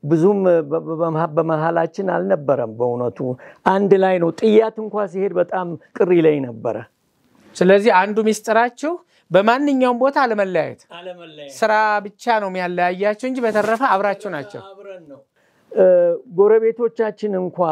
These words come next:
Speaker 1: አዲስ አበባ ብዙ ዓመት ኑረናል። ጎረቤቶቻችን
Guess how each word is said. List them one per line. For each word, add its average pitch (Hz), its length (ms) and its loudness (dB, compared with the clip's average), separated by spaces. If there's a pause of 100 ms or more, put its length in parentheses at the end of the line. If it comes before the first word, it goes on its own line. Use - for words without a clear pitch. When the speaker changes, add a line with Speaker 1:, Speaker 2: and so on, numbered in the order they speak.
(1160)
Speaker 1:
አዲስ 156 320 2
አበባ 170 320 2
ብዙ 147 200 -8
ዓመት 151 300 -2 (600)
ኑረናል። 139 580 0 (540)
ጎረቤቶቻችን 208 1160 2